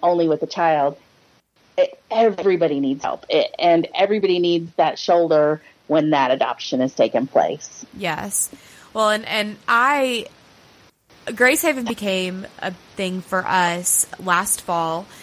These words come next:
Speaker 2: And again, you had been a support for me. You had been that person that I could text and just say, "I don't know what is going on in this child's head, but I don't, like, I feel like I'm going crazy."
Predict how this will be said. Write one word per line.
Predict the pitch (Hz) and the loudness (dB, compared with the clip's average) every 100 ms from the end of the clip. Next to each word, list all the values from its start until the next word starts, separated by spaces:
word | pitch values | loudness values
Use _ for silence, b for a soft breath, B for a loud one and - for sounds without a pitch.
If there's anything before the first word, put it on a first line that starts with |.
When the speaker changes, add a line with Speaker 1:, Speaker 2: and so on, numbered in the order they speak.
| B B | B B
Speaker 2:
And | 202 196 190 | -4 -2 -2
again, | 170 190 190 185 | -4 0 0 0
you | 185 233 | -2 -2
had | 220 | 0
been | 190 190 | 0 2
a | 208 | 2
support | 202 180 180 175 | 0 -2 -4 -4
for | - 170 | -4 -6
me. | 165 170 | -4 -2
You | 170 | -2
had | 175 | -2
been | 175 190 | -2 -2
that | 180 175 | -2 -2
person | 185 170 - 185 | -2 -4 -4 -6
that | 180 | -4
I | 170 | -4
could | 170 170 | -4 -8
text | - 190 - - - | -2 -2 -2 -4 -4
and | 170 | -4
just | 170 170 | -4 -2
say, | - 170 170 | 2 2 2
"I | 147 180 | 2 2
don't | 185 175 | 0 -2
know | 175 165 | -4 -4
what | 160 165 165 | -4 -4 -4
is | 175 165 | -4 -4
going | 165 156 160 | -4 -4 -2
on | 160 | -2
in | 160 | -4
this | 165 | -4
child's | - 180 165 170 | -2 -2 -2 -4
head, | - 175 180 175 165 | 0 2 4 2 -4
but | 165 | -4
I | 156 160 | 0 0
don't, | 160 151 - - | 0 -4 -6 -10
like, | - - - | -10 -8 -12
I | 170 | -8
feel | 165 | -6
like | 160 | -6
I'm | 175 180 | -8 -12
going | - | -12
crazy." | - 220 226 226 220 | -8 -4 -2 -2 -4